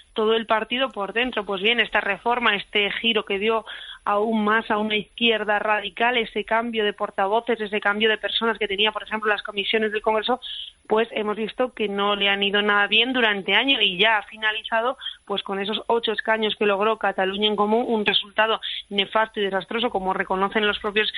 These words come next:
dirigentes de Podemos, pues que les ha dejado bastante mal. Ni siquiera pedir, como pidieron, la libertad para los presos políticos, como, eh, se refieren ellos,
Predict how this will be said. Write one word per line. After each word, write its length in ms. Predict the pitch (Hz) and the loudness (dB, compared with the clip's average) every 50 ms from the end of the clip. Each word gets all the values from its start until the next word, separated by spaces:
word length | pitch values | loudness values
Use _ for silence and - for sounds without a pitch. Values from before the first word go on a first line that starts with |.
| - - - - - | -6 -6 -6 -8 -8
dirigentes 640 | - 202 202 214 208 202 185 - 220 214 208 202 208 | -6 -2 0 0 0 0 0 0 0 0 0 0 0
de 80 | 208 214 | 0 0
Podemos, 460 | 196 208 202 208 202 214 226 233 - | 0 0 0 0 2 2 0 0 0
pues 180 | - 220 196 - | -4 -4 -6 -4
que 100 | - 202 | -2 -2
les 120 | 196 185 175 | -2 0 0
ha 80 | 202 | 0
dejado 420 | 202 208 208 214 214 214 220 220 214 - | -2 0 0 0 0 0 0 -4 -4 -2
bastante 460 | 190 185 185 - - 196 190 185 190 | -2 -2 -2 -2 -6 -6 -6 -4 0
mal. 180 | 208 233 247 | 2 2 2
Ni 140 | 233 208 196 | 0 -4 -4
siquiera 480 | - 208 - - 220 220 220 226 226 - - - - - - - | -4 -4 -2 0 0 2 2 2 0 0 -6 -18 -18 -20 -14 -8
pedir, 340 | - 208 196 220 226 226 - | -8 -8 -6 -6 -8 -8 -8
como 240 | - 214 214 208 | -8 -8 -8 -6
pidieron, 400 | - 214 208 214 240 233 233 220 | -6 -4 -2 -2 -2 0 0 0
la 80 | 208 202 | 0 0
libertad 480 | 202 208 196 202 196 - 226 226 220 - | 0 0 0 -2 0 0 0 0 0 -2
para 160 | - 214 208 | -2 -2 0
los 200 | 202 202 196 - - | 0 0 -2 -4 -4
presos 280 | - 208 202 202 190 | -4 -4 -4 -4 -6
políticos, 680 | 165 185 208 202 226 240 240 - 220 208 - 208 208 - | -4 -4 -2 0 2 0 0 0 -2 -2 -2 -2 -4 -4
como, 260 | - 214 196 196 196 - - - - | -4 -6 -6 -6 -6 -8 -12 -14 -4
eh, 320 | 208 202 196 196 196 202 196 - | -2 0 0 2 2 0 0 -2
se 80 | - 202 | -4 -4
refieren 420 | 196 196 - - 233 214 202 196 | -4 -4 -4 -2 0 0 0 2
ellos, 220 | 208 214 208 208 | 2 2 0 0